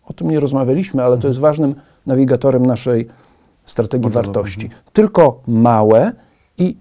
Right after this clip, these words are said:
Speaker 1: a małe oznacza rzadko konsumowane, czyli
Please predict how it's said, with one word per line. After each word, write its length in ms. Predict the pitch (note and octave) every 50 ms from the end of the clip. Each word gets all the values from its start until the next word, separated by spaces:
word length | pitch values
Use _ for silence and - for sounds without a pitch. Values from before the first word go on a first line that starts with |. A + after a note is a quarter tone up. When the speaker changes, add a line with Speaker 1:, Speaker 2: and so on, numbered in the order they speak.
| _ _ _
Speaker 1:
a 120 | - B2
małe 500 | B2+ B2+ C#3+ F3+ A3+ A#3+ A3+ F3+ D#3+ D#3+ -
oznacza 460 | - C#3+ C3+ C3+ D3+ D#3 - D#3+ - - -
rzadko 480 | - A2 A#2+ D3+ F#3+ G#3+ G3+ - F#3 D#3+
konsumowane, 680 | - D#3+ C#3+ B2 - D3+ C3+ C3 C3 D#3+ F#3 G#3 G3
czyli 280 | F#3+ - F3+ F#3 F#3+